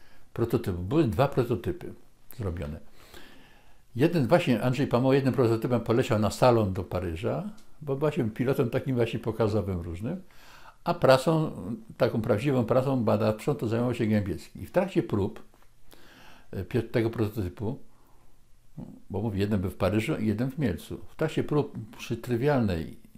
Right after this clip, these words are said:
próbie, można powiedzieć, badania stateczności statycznej bocznej, urywa się ogon, samolot przy dużej prędkości, samolot przechodzi gwałtownie, takie machnięcie jest na plecy, wchodzi w plecowy korkociąg, prawda? I pilot stara się ratować.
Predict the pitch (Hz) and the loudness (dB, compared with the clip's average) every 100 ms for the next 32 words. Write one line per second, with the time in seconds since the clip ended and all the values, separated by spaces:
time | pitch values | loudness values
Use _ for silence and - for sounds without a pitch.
0 | - 120 117 95 90 87 85 82 82 101 | -6 0 2 2 0 -2 -4 -4 -4 -4
1 | 98 95 135 127 - 98 90 117 113 101 | -2 0 0 0 -2 -4 -4 -4 -4 -6
2 | - 82 - - 92 87 92 82 - 98 | -6 -6 -6 -6 -4 -4 -4 -6 -4 -4
3 | 135 143 - - - - - - - 110 | -6 -8 -16 -20 -20 -20 -20 -20 -6 2
4 | 123 120 - - 95 87 - - - - | 4 6 4 2 -2 -2 -10 -18 -20 -20
5 | - - - 110 101 107 143 - - - | -20 -10 -2 0 2 0 -4 -10 -20 -20
6 | - - - - - - - 113 139 127 | -20 -20 -20 -20 -20 -6 0 4 6 6
7 | 110 - - - - 101 95 107 95 123 | 4 -2 -16 -20 -18 -14 -6 -2 0 0
8 | 147 147 101 - - - 113 110 131 117 | -2 -2 -2 -4 -12 -8 -2 2 2 2
9 | - - - 127 117 101 104 95 123 107 | -2 -6 0 2 2 0 0 2 2 2
10 | 107 107 - 104 95 120 110 101 90 - | 2 0 0 0 2 0 0 -2 -2 -4
11 | 85 110 110 123 127 - - - 123 117 | -2 0 0 -2 -6 -8 -14 -2 0 2
12 | 104 110 98 127 104 - 90 - 107 156 | -2 -4 -2 0 0 -2 -2 0 0 0
13 | 180 - - - - - - - 120 135 | -4 -6 -14 -20 -20 -20 -18 -8 -6 -4
14 | 151 160 - 139 127 - 123 107 101 92 | -4 -4 -2 0 2 2 2 2 0 0
15 | - 135 160 - - | 0 -2 -2 -4 -10